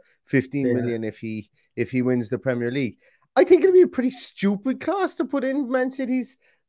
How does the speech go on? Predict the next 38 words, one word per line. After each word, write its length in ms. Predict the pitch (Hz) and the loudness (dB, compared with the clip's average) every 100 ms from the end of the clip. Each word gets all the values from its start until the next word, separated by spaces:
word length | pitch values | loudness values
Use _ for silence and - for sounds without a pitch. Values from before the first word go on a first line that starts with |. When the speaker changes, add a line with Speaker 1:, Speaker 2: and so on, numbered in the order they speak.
| _ - | _ -10
Speaker 1:
because 300 | 233 254 220 | 0 2 2
Man 160 | 247 254 | 0 0
City 200 | 311 370 | 2 2
would 100 | 349 | 2
have 40 | |
been 120 | 226 160 | 0 0
hoping 360 | 160 226 311 | 2 2 0
to 60 | 175 | 0
win 120 | 180 139 | 0 0
the 60 | |
league 220 | 131 113 | -4 -4
this 200 | 113 110 | -6 -6
year 140 | 120 104 | -4 -4
if, 140 | - | -2
after 240 | 113 - 107 | -6 -6 -6
buying 220 | 117 107 | -6 -6
a 60 | |
player 200 | 101 113 | -6 -6
for 160 | 101 107 | -4 -6
Speaker 2:
Exactly. 380 | 139 208 110 123 | -2 -2 -2 -6
Speaker 1:
a 20 | |
hundred 20 | |
million. 140 | 95 87 | -6 -10
So 200 | - 107 _ - | -8 -10 _ 2
Speaker 2:
And 140 | 190 | 4
Speaker 1:
I 40 | 202 | 6
don't 100 | 240 | 4
Speaker 2:
a-, 40 | |
Speaker 1:
know. 120 | 190 | 6
Speaker 2:
any, 280 | 196 277 254 | 8 8 6
Speaker 1:
I, 40 | - | 0
Speaker 2:
any 0 | |
Speaker 1:
it 120 | - - | -10 2
doesn't 100 | 220 240 | 4 4
make 80 | 240 | 6
Speaker 2:
contract, 460 | 196 190 180 151 | 6 6 4 2
Speaker 1:
any 140 | 160 147 | -2 -4
sense. 400 | 147 104 - | -6 -6 -12